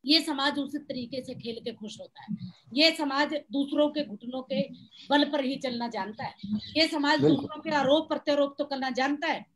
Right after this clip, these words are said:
Speaker 1: कि हमारा, हमारी चीज ये कर दी, दूसरों ने ये कर दी, वहां ये चल रहा है, यहाँ ये चल रहा है। अपने घर में क्या चल रहा है वो उसके ऊपर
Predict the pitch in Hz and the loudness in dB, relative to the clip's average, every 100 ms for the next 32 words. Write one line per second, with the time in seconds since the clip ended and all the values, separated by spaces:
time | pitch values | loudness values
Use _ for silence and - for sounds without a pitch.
0 | _ - 175 - 277 262 254 269 269 226 | _ -18 -16 0 0 2 2 0 -2 -6
1 | 240 254 269 277 220 262 254 - 214 240 | -4 -4 -4 -8 -6 -6 -6 -8 -6 -8
2 | 240 233 262 247 247 247 247 - 240 - | -8 -8 -6 -4 -4 -6 -8 -10 -12 -12
3 | _ _ - 254 285 269 277 277 269 269 | _ _ -6 -2 0 2 2 2 -2 0
4 | 262 240 233 262 233 247 254 247 277 - | 0 -2 -6 -6 -4 -4 -4 -4 -4 -6
5 | - - - 269 320 339 - 202 262 311 | -20 -14 -4 -2 4 2 2 0 4 8
6 | 359 349 330 330 302 320 302 294 254 285 | 6 6 2 0 -2 0 0 -2 -2 -2
7 | 277 - 277 269 - | -2 -4 -6 -4 -6